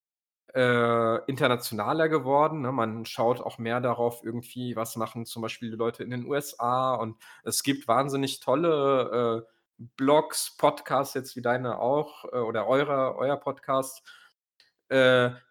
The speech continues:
über die man auch Informationen bekommt. Aber, äh, ich fand das, also, ich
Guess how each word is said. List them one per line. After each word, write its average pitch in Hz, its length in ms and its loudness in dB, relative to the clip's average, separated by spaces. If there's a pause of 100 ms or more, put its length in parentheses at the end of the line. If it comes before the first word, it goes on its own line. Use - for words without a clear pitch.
(160)
über 139 200 2
die 139 120 -6
man 123 180 4
auch 139 220 2
Informationen 120 760 -4
bekommt. 120 460 -2
Aber, 107 680 -2
äh, - 40 -10
ich - 120 -10
fand - 340 -2
das, 151 140 -4
also, 135 400 -2
ich - 300 -8